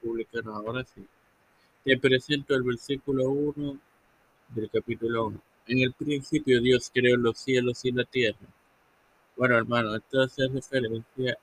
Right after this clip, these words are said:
al principio de la creación, o, o por lo menos la creación en cuanto,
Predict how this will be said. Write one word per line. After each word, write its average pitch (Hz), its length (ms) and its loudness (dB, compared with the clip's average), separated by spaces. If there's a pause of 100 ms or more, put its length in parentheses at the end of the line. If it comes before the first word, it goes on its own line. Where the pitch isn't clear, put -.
al 110 140 -4
principio 110 640 -6
de 113 100 0
la 110 140 0
creación, 110 640 -8
o, 123 60 -10
o - 600 -16
por 120 140 -2
lo 117 160 0
menos 127 480 -4 (800)
la 135 260 8
creación 131 640 4
en 135 140 -12
cuanto, 123 540 -2